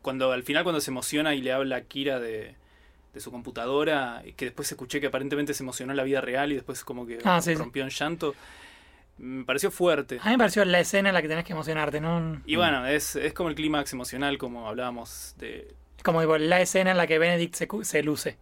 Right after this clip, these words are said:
Speaker 3: Claro.
Speaker 2: Y no sé.
Speaker 1: Y s-,
Speaker 2: A
Speaker 1: es que
Speaker 2: mí
Speaker 1: esta, estas películas están muy calculadas en ese sentido. Es claramente es el momento en que tenés que llorar.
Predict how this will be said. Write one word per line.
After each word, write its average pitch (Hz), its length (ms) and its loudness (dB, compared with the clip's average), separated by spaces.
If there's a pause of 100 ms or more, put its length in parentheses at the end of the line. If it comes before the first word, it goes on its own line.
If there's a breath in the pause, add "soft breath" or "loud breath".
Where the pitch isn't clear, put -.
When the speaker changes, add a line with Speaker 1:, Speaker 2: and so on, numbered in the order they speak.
(220)
Speaker 3:
Claro. 113 260 0
Speaker 2:
Y 165 40 0
no 160 120 0
sé. 160 160 -4 (160)
Speaker 1:
Y 196 440 -8
s-, - 280 -6
Speaker 2:
A 165 60 6
Speaker 1:
es 165 60 6
que - 20 6
Speaker 2:
mí 247 160 8
Speaker 1:
esta, 240 120 6
estas 294 140 0
películas 277 340 4
están 220 180 -2
muy 240 120 0
calculadas 220 480 2
en 139 100 -2
ese 127 140 -12
sentido. 127 380 -4
Es 139 80 -4
claramente 202 480 4
es 127 80 -4
el 143 60 0
momento 143 240 2
en 131 60 -2
que 131 60 -4
tenés 131 160 -4
que 131 60 -6
llorar. 131 340 -6